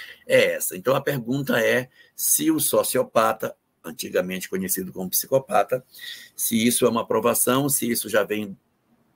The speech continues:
do planejamento reencarnatório, como é que funciona isso?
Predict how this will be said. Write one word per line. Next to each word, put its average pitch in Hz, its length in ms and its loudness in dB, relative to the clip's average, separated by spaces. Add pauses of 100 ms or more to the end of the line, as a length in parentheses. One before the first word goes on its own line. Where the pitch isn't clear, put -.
do 92 240 -4
planejamento 104 720 0
reencarnatório, 98 800 0
como 104 160 -8
é 107 60 -2
que - 100 -12
funciona 104 540 -4
isso? - 360 -8